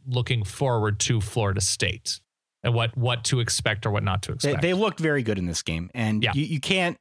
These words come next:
Speaker 2: say enough good things about what the defense did. Still a very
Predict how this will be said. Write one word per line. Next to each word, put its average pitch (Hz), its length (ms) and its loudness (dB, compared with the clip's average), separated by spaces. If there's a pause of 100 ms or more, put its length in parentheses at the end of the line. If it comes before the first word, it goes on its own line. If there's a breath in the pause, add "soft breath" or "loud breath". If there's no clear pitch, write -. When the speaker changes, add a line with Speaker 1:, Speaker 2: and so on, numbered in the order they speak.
Speaker 2:
say 147 280 2
enough 135 260 0
good 135 180 -2
things 123 240 -2
about 110 340 0 (760 loud breath)
what 175 240 0
the 196 100 2
defense 196 540 2
did. 156 280 0
Still 254 320 2
a 170 60 2
very 180 240 2